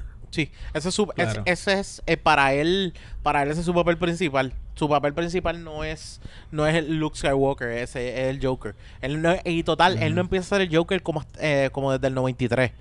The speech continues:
Speaker 1: O sea, él no estaba en los ochenta
Speaker 2: Exacto,
Speaker 1: haciendo
Speaker 2: en el
Speaker 1: voces. En
Speaker 2: noventa y dos.
Speaker 1: noventa y tres, noven-, noventa y dos es que él empieza.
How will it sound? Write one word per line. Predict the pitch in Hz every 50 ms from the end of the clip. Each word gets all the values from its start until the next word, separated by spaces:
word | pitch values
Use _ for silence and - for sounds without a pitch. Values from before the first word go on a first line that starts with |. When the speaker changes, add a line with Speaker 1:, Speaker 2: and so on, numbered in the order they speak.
| - - - - -
Speaker 1:
O |
sea, | - 113 113
él | 123 135
no | 131 151
estaba | 151 - 156 156 165
en | 175
los | 175 170
ochenta | 160 - - 156
Speaker 2:
Exacto, | 156 - 156
Speaker 1:
haciendo | 151 - 156 147 147 139
Speaker 2:
en | 131
el |
Speaker 1:
voces. | 135 135 131 139 120
En | 135 147 143
Speaker 2:
noventa |
y | 139 139 139 139 143
dos. | - 113
Speaker 1:
noventa | -
y | 139 139
tres, | 120 135 151 160 180 180
noven-, | 170 151 147 139
noventa | 131 127 127 123 -
y | 139
dos | 143 156 165 190
es | 196 190 - - - - - - -
que | 139
él | 139
empieza. | 147 143 139 - 131 139 139 - 107